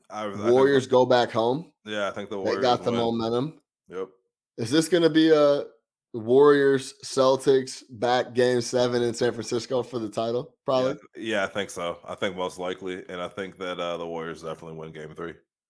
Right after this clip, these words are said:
Speaker 1: I mean, game five.
Speaker 2: Yeah, game five is, game five is in San
Speaker 1: Yeah,
Speaker 2: Francisco Monday
Speaker 1: I,
Speaker 2: night,
Speaker 1: I
Speaker 2: eight
Speaker 1: think if I'm
Speaker 2: o'clock.
Speaker 1: Tatum, maybe I'm shook because the ne-, you know what the next two days are gonna be, right?
Speaker 2: Yeah, they're gonna be on his ass. We're gonna be
Speaker 1: On
Speaker 2: on
Speaker 1: his
Speaker 2: his ass.
Speaker 1: ass. Oh,
Speaker 2: Yeah.
Speaker 1: first,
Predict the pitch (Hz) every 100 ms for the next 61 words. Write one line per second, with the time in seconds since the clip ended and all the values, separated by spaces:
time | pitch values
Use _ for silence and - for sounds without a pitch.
0 | _ _ _ 110 104 98 90 90 85 -
1 | _ _ _ _ _ 107 98 95 - 101
2 | 101 101 101 101 101 92 90 104 107 113
3 | 104 113 113 120 120 113 - 113 107 _
4 | _ - 101 110 110 110 117 - - _
5 | - 104 143 160 190 185 - 165 185 160
6 | 131 135 156 160 147 - 143 151 - 123
7 | - 127 117 113 123 139 151 208 170 151
8 | 139 - 131 123 139 117 107 101 95 110
9 | 87 87 107 - _ _ _ _ _ _
10 | _ 113 110 110 107 110 113 107 110 131
11 | - 117 147 160 113 113 110 104 107 101
12 | 95 - 110 110 139 113 117 -